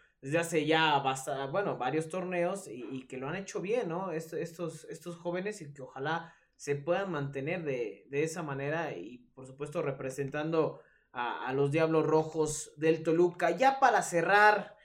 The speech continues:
y para hacer corte de caja, tras siete jornadas, Toluca se ubica en, eh,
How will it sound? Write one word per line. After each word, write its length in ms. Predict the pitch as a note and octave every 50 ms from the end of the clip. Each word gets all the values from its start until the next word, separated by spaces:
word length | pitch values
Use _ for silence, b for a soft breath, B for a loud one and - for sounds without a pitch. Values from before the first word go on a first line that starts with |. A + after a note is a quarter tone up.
| b b b b -
y 100 | D#3 -
para 220 | - G3 F#3+ G3+
hacer 260 | G3+ G3 C#4+ D#4 D4+
corte 320 | - D4+ D4 - - B3+ A#3
de 160 | F#3 D#3+ E3
caja, 580 | - A3 A#3 A3+ - - D#3 C3 - - _ _ - - - - _ _ _ _ _ _ _ _ _ _ _
tras 320 | - F#3+ G3+ G3+ G3 -
siete 260 | C4 C#4 C#4 C#4 C#4
jornadas, 680 | B3+ - A3 G#3 G3+ G3+ A#3+ B3+ C4+ C4+ C#4+ C#4 C4+ -
Toluca 420 | G#3 F#3+ G3 G#3+ G#3+ - A#3 A3
se 140 | G3 - G3
ubica 680 | F3+ G#3+ A3+ - - A#3+ A#3+ B3 B3+ C4 - - - _ _ _ _ _
en, 460 | - C#3+ E3 F3+ F#3+ G3+ G#3+ G3+ - -
eh, 720 | - B2+ B2+ B2+ B2 B2 A#2+ A#2+ A#2+ A#2+ A#2+ A#2 A#2+ -